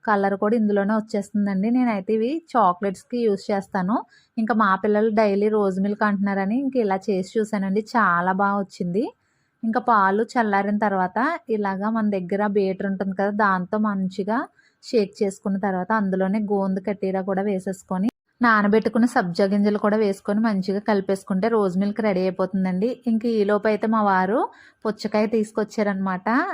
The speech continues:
రోజ్ మిల్క్ చేసే టైంలో ఇంకా ఇవి కూడా వేసాను. చాలా బాగుంటుంది కదా. ఇప్పుడైతే ఈ డ్రింక్ బాగా ట్రెండింగ్‌లో ఉంది కదా, మహబత్ కా షర్బత్ ఏదో అంటున్నారు కదా.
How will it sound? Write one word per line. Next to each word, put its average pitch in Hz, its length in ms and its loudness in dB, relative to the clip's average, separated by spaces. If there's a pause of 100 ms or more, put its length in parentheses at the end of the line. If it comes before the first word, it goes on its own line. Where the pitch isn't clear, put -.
రోజ్ 196 300 0
మిల్క్ 202 220 -4
చేసే 202 280 -2
టైంలో 190 460 -2
ఇంకా 226 340 -2
ఇవి 202 220 0
కూడా 202 220 0
వేసాను. 196 480 -2 (100)
చాలా 185 380 2
బాగుంటుంది 196 460 -2
కదా. 202 180 -2
ఇప్పుడైతే 220 560 -2 (680)
ఈ 226 100 2
డ్రింక్ 196 340 0
బాగా 190 240 2
ట్రెండింగ్‌లో 190 560 -2
ఉంది 190 160 -2
కదా, 185 260 -2
మహబత్ 190 460 -2
కా 202 120 -2
షర్బత్ 196 500 -2
ఏదో 196 160 0
అంటున్నారు 190 440 -2
కదా. 190 200 -2